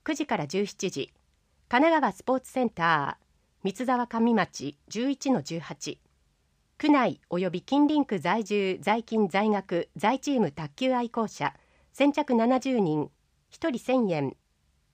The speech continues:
申し込み、問い合わせ。十月十一日月曜から、ファックスか郵送で、代表者の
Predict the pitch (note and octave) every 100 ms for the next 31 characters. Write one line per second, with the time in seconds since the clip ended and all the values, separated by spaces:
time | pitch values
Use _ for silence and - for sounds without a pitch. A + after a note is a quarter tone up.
0 | - A#3+ C#4+ - C4 B3 _ - G3+ G3+
1 | F#3 F3 - E3 _ _ _ _ _ _
2 | _ _ E3 C4 D4+ D#4+ D4 C#4 C#4+ C#4
3 | C#4 C4+ - G#3 A3 - D#4 C#4 - D#3
4 | D3 D3+ _ _ - C#4 - - E3+ D#3+
5 | G3 - F3+ D#3+ D#3+ _ _ _ _ -
6 | B3 D4 D4+ C#4+ A3 E3 D3+